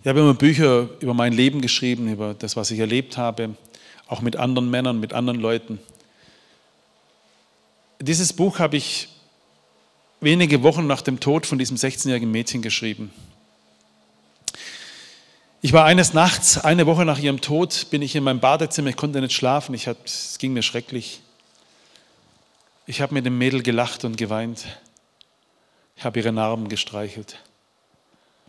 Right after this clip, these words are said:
Und eine Woche danach konnte ich nicht schlafen und ging ins Badezimmer. Es war zwei Uhr fünfzehn,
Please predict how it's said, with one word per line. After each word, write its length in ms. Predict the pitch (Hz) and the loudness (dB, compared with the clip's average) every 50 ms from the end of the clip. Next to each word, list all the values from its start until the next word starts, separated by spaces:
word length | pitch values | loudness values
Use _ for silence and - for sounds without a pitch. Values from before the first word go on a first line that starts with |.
| _ _ _ _ - _ _ _ _ _ _ _ _ _ | _ _ _ _ -20 _ _ _ _ _ _ _ _ _
Und 400 | - 120 120 120 123 117 - - - | -4 -4 -2 -4 -4 -6 -10 -10 -6
eine 320 | - 123 135 135 131 113 123 | -2 -2 0 0 0 0 0
Woche 260 | 131 135 147 135 127 | 0 0 0 0 0
danach 420 | 120 123 117 117 120 123 120 - | 0 -2 0 0 0 0 -2 -6
konnte 220 | - - 131 131 131 | -6 -4 -4 -2 -2
ich 60 | 127 | -2
nicht 100 | 123 - | -4 -2
schlafen 340 | - 135 123 131 131 160 139 | 0 2 2 2 2 0 -4
und 60 | 113 | -4
ging 140 | 123 127 127 | -2 -2 -2
ins 120 | 120 - | -2 -2
Badezimmer. 600 | - 123 123 131 123 127 - - 131 123 123 120 | 0 2 2 2 0 -2 -6 -4 -4 -4 -2 -4
Es 120 | 113 - | -2 0
war 140 | 120 117 113 | 0 0 0
zwei 220 | - - 123 127 131 | 0 0 2 2 2
Uhr 100 | 123 113 | 0 -2
fünfzehn, 580 | - 135 131 123 - - - - 123 117 110 | -4 -6 -8 -8 -8 -8 -6 -4 -4 -6 -6